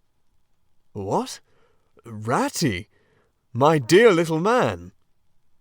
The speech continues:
exclaimed the Badger, in quite a different voice. Come along in, both of you, at once.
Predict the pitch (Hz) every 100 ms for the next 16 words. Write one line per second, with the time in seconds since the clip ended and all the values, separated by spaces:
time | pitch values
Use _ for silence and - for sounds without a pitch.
0 | _ _ _ _ _ _ - 110 - 120
1 | 104 98 107 101 92 95 _ _ _ 131
2 | - 370 - 104 139 - - 120 - -
3 | - _ _ _ _ _ _ _ - 214
4 | 233 202 170 143 143 104 90 98 - 156
5 | 156 135 107 90 - _ - 117 139 160
6 | 123 - -